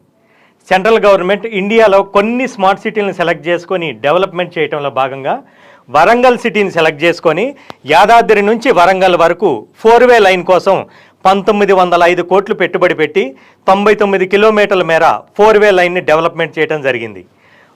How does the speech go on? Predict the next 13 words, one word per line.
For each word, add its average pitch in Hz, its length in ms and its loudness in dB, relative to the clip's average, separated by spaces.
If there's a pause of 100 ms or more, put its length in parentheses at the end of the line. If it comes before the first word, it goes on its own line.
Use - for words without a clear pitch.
వరంగల్ 202 480 2
హైవేని 185 360 0
మన 160 280 -4
గవర్నమెంట్ 170 440 -2 (280)
ఇండస్ట్రియల్ 220 540 0 (100)
గ్రోత్ 190 300 0
కారిడార్గా 170 440 0
ప్రకటించడం 165 600 -6
జరిగింది. 113 420 -8 (720)
వరంగల్ 208 420 2
హైవేని 180 460 0 (160)
ఇండస్ట్రియల్ 226 540 -4
గ్రోత్ 175 280 -4